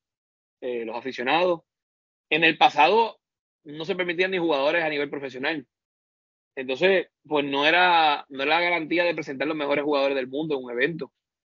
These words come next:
Y lo que quería era, lo que se quería era igualar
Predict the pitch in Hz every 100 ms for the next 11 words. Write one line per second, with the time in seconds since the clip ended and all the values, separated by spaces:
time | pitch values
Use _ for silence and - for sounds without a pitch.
0 | _ _ _ _ - 135 131 131 131 131
1 | 139 156 143 156 185 196 180 - _ -
2 | 143 147 143 160 196 196 180 156 180 190